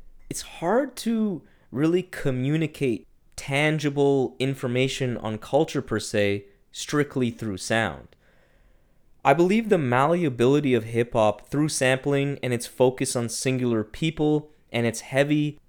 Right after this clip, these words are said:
inclusion of words makes it such a robust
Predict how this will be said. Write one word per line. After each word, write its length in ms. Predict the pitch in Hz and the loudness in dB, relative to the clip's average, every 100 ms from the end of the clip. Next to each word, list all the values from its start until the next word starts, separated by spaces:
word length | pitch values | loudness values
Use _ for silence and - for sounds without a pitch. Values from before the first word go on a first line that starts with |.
| _ | _
inclusion 640 | 123 120 - 139 135 127 117 | -6 -6 -2 2 2 2 -2
of 120 | 101 | -2
words 560 | 101 135 135 110 110 - - _ _ _ _ - | 0 2 4 2 -2 -14 -20 _ _ _ _ 0
makes 240 | 139 156 | 2 4
it 140 | - - | 0 0
such 560 | - - 143 165 - - | -2 2 4 2 0 -4
a 120 | 156 | -2
robust 840 | 127 127 113 104 113 135 - - | 2 2 2 4 4 4 -6 -12